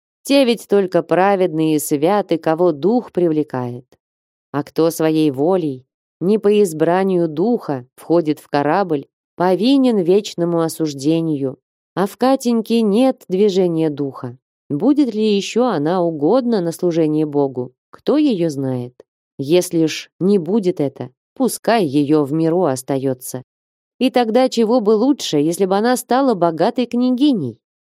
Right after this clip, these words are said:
При нашей старости и нас бы презрела.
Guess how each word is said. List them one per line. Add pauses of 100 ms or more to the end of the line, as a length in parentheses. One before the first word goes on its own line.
(120)
При
нашей
старости
и
нас
бы
презрела.